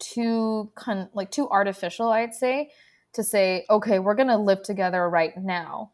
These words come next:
Let's talk about it." Because it's better than not <laughs> talking about it, but that also kind of sets up a mood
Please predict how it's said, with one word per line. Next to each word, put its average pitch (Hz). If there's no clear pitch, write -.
Let's 196
talk 165
about 120
it." -
Because 277
it's 254
better 330
than 277
not 202
<laughs> -
talking 302
about 302
it, 285
but 247
that 254
also 311
kind 294
of 240
sets 233
up 196
a 190
mood 185